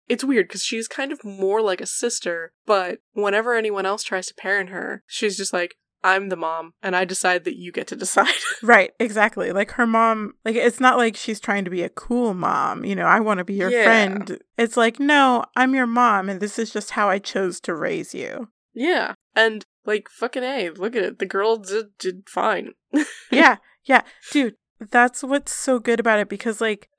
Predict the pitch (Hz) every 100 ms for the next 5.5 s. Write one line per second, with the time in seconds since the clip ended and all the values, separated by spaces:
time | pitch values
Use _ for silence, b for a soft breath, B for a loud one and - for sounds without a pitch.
0 | 214 254 247 - 247 233 240 - 262 277
1 | 254 247 214 208 190 - 175 226 208 -
2 | - - - 214 202 202 196 196 185 -
3 | 202 190 170 175 - _ - 208 208 202
4 | 190 175 151 - - 190 - - 185 185
5 | 190 - 196 165 -